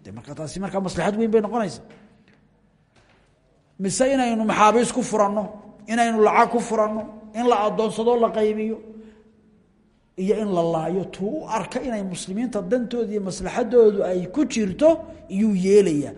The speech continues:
Suu doona iskama yeelaya maslaxada muslimiinta iyo islaamka ayuu eegay. Afartaasuu kala dooranay. Waman aslama, kii soo islaama qabla al-asri, intaan la qafaalan,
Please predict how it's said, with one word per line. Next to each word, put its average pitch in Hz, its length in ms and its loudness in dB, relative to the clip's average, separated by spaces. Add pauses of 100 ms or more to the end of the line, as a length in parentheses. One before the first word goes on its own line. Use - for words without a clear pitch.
(180)
Suu 269 180 0
doona 214 220 4
iskama 208 300 0
yeelaya 208 420 4
maslaxada 180 540 -4
muslimiinta 185 600 -6 (320)
iyo 175 120 -2
islaamka 170 440 -2
ayuu 143 280 -6
eegay. 113 300 -12 (1000)
Afartaasuu 180 420 -4
kala 139 140 -10
dooranay. 120 300 -10 (1400)
Waman 240 240 2
aslama, 240 440 4 (500)
kii 262 160 0
soo 262 300 4
islaama 190 640 0 (440)
qabla 202 380 0
al-asri, 180 720 -2 (1040)
intaan 220 320 0
la 190 80 0
qafaalan, 165 520 -4